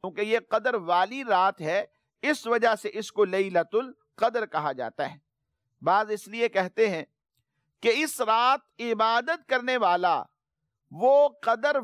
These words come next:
والا ہو جاتا ہے، اس کی نسبت سے اس کو لیلۃ القدر کہا جاتا ہے۔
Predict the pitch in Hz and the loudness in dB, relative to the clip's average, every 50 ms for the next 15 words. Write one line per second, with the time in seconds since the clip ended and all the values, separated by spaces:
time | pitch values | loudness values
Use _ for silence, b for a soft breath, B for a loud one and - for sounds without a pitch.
0 | 165 127 135 156 175 190 214 254 294 320 294 262 262 262 233 233 214 208 - - | -6 -2 0 2 2 2 2 2 2 2 2 2 0 0 2 2 0 0 0 0
1 | 202 170 135 - - _ _ _ _ _ _ 226 262 277 - - - 254 240 208 | -2 -2 -2 -6 -10 _ _ _ _ _ _ 0 0 0 0 -4 -8 -8 -8 -6
2 | 208 240 277 - - 202 262 311 294 - - - 240 240 220 - - 233 240 240 | -4 -4 -4 -4 -6 -4 -2 -2 -2 -2 -4 -4 -4 -4 -4 -6 0 0 2 2
3 | 220 214 220 208 202 190 - 208 202 185 - - 190 175 180 160 156 160 151 147 | 2 -2 -2 -2 -2 -2 0 -2 -4 -4 -2 -4 -2 0 0 -2 -2 -2 -2 -2
4 | 143 143 135 123 113 - 135 113 - | -2 -2 -2 -4 -4 -4 -6 -6 -6